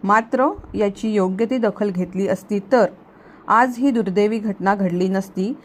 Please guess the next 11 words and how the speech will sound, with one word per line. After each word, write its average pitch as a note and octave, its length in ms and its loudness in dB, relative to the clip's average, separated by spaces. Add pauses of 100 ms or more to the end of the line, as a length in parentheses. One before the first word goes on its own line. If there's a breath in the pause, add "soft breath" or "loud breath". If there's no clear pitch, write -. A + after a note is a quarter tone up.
(200 loud breath)
असे B3+ 240 2
ग्रामस्थांचे G3 800 0
म्हणणे F3 320 0
आहे. D#3 280 -2 (800)
दुर्घटनेनंतर A3+ 880 2 (100)
महावितरण G3 600 0
विभाग, F#3 340 0 (220)
ठेकेदार F#3 520 2 (320 loud breath)
आणि G#3+ 180 2
कासा A#3 380 2
पोलिसांकडून A#3 840 0